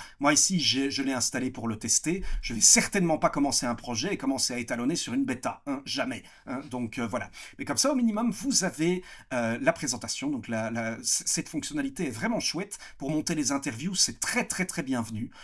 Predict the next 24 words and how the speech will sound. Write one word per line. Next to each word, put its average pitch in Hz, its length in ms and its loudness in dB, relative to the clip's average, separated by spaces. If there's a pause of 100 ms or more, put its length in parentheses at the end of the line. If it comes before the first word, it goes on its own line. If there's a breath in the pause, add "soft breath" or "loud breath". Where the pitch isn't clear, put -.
(180 loud breath)
Donc, 131 260 -4
euh, 131 80 0
voilà, 117 340 0
vous 196 140 -4
pouvez 147 240 -2
la 123 80 0
tester 123 280 -2
chez 117 180 0
vous. 196 220 0 (240 loud breath)
J'ai - 180 4
pas 214 100 8
encore 208 260 4
testé 185 260 0
toutes 170 160 -8
les 151 60 -2
fonctions, 120 400 -4
hein. 107 60 -6
Vous 127 120 -6
avez 127 140 0
plus 143 300 -6
d'autres 156 300 -2
fonctions. 143 520 -4 (380 loud breath)
Euh, 117 420 0 (300 loud breath)
voilà, 143 420 2